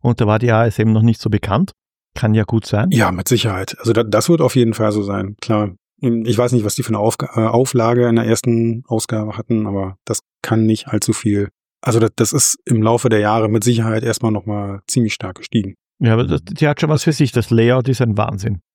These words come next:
Speaker 2: <laughs> Ja, das stimmt, ja. Naja, aber bevor wir zur A S M kommen, machen wir nochmal unsere Was gibt's denn aktuelles Runde. Und ich frag euch mal, ich fang mal bei Micha an.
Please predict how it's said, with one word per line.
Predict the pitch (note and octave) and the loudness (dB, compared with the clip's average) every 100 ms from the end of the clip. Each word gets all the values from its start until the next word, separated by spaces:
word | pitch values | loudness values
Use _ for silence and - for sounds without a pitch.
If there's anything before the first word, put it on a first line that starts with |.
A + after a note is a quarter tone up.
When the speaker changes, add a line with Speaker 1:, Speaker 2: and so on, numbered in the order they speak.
| _ | _
Speaker 2:
<laughs> | - C#3 - D#3 | -2 0 2 0
Ja, | - - D#3 - - - F3+ - - A#2 - - A#2 _ _ | 2 0 0 -4 -8 -6 -6 -6 -6 -10 -10 -10 -10 _ _
das | G#2+ G#2+ | -4 -2
stimmt, | - A#2 G2 F2+ | -2 -4 -4 -6
ja. | G#2 F#2+ F#2 _ - | -8 -8 -12 _ -4
Naja, | A#2+ A#2 D3+ D#3 F#2+ F#2+ _ _ | 0 2 2 2 0 -6 _ _
aber | - - E3+ C3 | -4 2 4 2
bevor | G#2 A2+ C#3 D#3 | 2 0 2 4
wir | D3+ | 2
zur | - B2+ | 0 0
A | A#2 | 0
S | B2 | 0
M | B2 D3 | 0 -2
kommen, | - A#2+ C3 C3 - | 0 0 0 -2 -4
machen | - A#2 C#3 | -4 0 2
wir | C3+ | 2
nochmal | B2 A#2 B2 A#2 - _ _ _ | 2 4 2 0 -4 _ _ _
unsere | C#3 C#3 B2+ A2 A#2 | 2 4 2 0 -4
Was | A2 B2+ - | -2 -2 -2
gibt's | - C3 - | -2 -2 -2
denn | - A2 G2+ | -2 0 -2
aktuelles | G2+ - A#2+ A2+ D3+ C3 | -8 -4 -2 2 2 2
Runde. | G2 G#2 G#2+ C#3 G3+ _ _ _ _ | -2 0 2 4 2 _ _ _ _
Und | - C3 A#2+ A2 G#2+ G2+ A#2+ | 0 4 4 4 2 -2 -2
ich | G#2+ - - | -6 -8 -16
frag | - A2 G2 | -8 -6 -2
euch | B2 C3 C3+ | 0 0 2
mal, | A#2+ A#2 B2 - _ - | 2 2 -2 -10 _ -18
ich | |
fang | - B2+ | -6 -2
mal | B2 | -2
bei | G2+ G2 | -2 -2
Micha | A2+ - G2 | -2 -2 -2
an. | C3 C#3 | 0 0